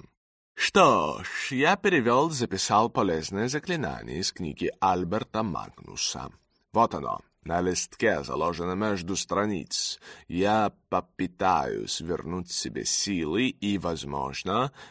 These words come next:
мы успеем попробовать заглянуть в зеркало еще до полнолуния. Или придумаем что-то другое.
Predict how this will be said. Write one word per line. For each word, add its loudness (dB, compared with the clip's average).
мы 2
успеем 2
попробовать 0
заглянуть -2
в -8
зеркало 0
еще -2
до -4
полнолуния. -6
Или 0
придумаем -6
что-то -6
другое. -14